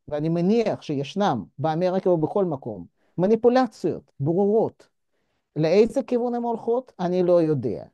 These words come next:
אבל זה לא משהו שהמועצות או, או תחקירים, אה, אה, מש-, אה, רשמיים יכולים לתעד. זה כל מה שאני יכול להגיד. אבל גם מה שהם מתעדים, מספ-, אה, זה, זה, זה בהחלט מספיק כדי להגיד את הדברים שאני אמרתי.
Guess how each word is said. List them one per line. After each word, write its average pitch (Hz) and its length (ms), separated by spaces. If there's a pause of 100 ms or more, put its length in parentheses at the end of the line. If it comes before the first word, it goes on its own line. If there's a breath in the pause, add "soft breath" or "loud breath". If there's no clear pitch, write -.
(160)
אבל 165 160
זה 165 120
לא 214 160
משהו 214 300
שהמועצות 165 880
או, 139 180
או 143 60
תחקירים, 165 760
אה, 147 180 (100)
אה, 139 280
מש-, 143 280
אה, 120 400
רשמיים 196 680 (720)
יכולים 202 320
לתעד. 196 600
זה 147 120
כל 196 160
מה 190 100
שאני 165 180
יכול 160 220
להגיד. 110 380
אבל 180 200
גם 220 220
מה 254 120
שהם 220 380
מתעדים, 156 720 (1400)
מספ-, 196 460 (160)
אה, 151 180
זה, 143 160
זה, 147 160
זה 143 120
בהחלט 156 420
מספיק 220 480
כדי 185 180
להגיד 170 300
את 175 120
הדברים 156 360
שאני 139 320
אמרתי. 107 440